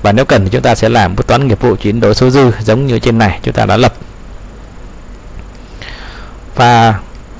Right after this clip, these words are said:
chúng ta copy về cái tài khoản một ba một hai, chúng ta đưa sang đối với mục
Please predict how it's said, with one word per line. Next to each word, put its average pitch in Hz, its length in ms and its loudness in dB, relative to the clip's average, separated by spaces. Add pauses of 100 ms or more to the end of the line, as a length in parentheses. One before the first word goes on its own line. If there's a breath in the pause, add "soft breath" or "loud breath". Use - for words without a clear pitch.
(200)
chúng 139 120 0
ta 135 160 4
copy 165 280 2 (140)
về 107 140 4
cái 104 100 2
tài 113 120 2
khoản 104 300 2
một 120 260 2
ba 113 140 4
một 101 180 2
hai, 123 460 2 (460)
chúng 123 140 -4
ta 120 200 4
đưa 131 360 4
sang 110 440 0
đối 110 160 2
với 120 160 -2
mục 127 180 0